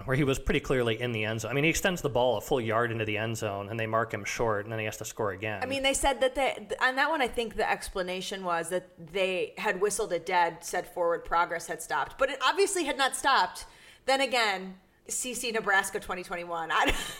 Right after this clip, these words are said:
Speaker 2: like
Speaker 1: I just think at the goal line, that's a different situation, because all the time you've got guys' legs turning, and you don't know how that's gonna play out. Like, sure,
Speaker 2: Yeah.
Speaker 1: if, if somebody's got a hold of you and is pulling you backwards, like, yes, the play is dead.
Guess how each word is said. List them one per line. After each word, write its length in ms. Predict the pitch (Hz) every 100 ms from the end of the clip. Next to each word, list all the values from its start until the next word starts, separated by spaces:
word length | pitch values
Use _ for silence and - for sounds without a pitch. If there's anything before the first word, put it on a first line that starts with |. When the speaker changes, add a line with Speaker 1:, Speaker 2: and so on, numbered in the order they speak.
| -
Speaker 2:
like 560 | 370 311 240 240 247 214
Speaker 1:
I 60 |
just 140 | 226 -
think 140 | 208
at 80 | 185
the 60 | 135
goal 200 | 123 120
line, 160 | 117
that's 160 | 120 120
a 20 |
different 280 | 120 117 113
situation, 480 | 113 110 104 - 113
because 200 | 135 139
all 160 | 139
the 120 | 143
time 240 | - 120 120
you've 100 | 110
got 160 | 113
guys' 240 | 110 110 107
legs 260 | 107 104
turning, 360 | - 113 110 110
and 80 | 117
you 80 | 123
don't 100 | 113
know 100 | 110
how 120 | 110
that's 180 | 110 -
gonna 160 | 101
play 240 | - 101 98
out. 160 | 95
Like, 160 | 117 -
sure, 200 | 180 143
Speaker 2:
Yeah. 40 |
Speaker 1:
if, 240 | 127 151 156
if 60 |
somebody's 260 | 196 190 160
got 140 | 151
a 20 |
hold 260 | 127 127 131
of 80 | 131
you 140 | 131
and 80 | 127
is 80 | 113
pulling 300 | - 123 120
you 80 | 113
backwards, 500 | 110 117 139 131 117
like, 140 | 113
yes, 180 | 101 -
the 80 | 117
play 220 | 127 110
is 120 | 101
dead. 360 | 104 98 113